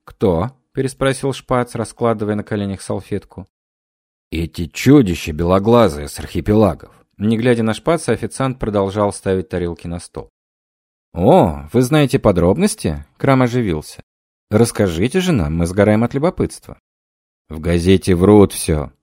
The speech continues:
Официант выпрямился и тоскливо посмотрел в окно. "Мой племянник связался с одной из их девок.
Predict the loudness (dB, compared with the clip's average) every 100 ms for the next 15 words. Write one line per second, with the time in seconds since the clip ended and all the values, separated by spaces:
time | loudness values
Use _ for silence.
0 | _ -6 -6 -2 -2 0 -2 0 0 0
1 | -2 -2 -2 -4 -2 0 0 -2 -6 -6
2 | -4 -2 -2 -4 -4 -12 -12 -18 _ _
3 | _ _ _ _ -4 2 4 4 2 4
4 | 6 6 4 2 -4 -6 -2 2 4 4
5 | 2 -4 -2 0 2 2 2 2 0 0
6 | 4 4 4 -4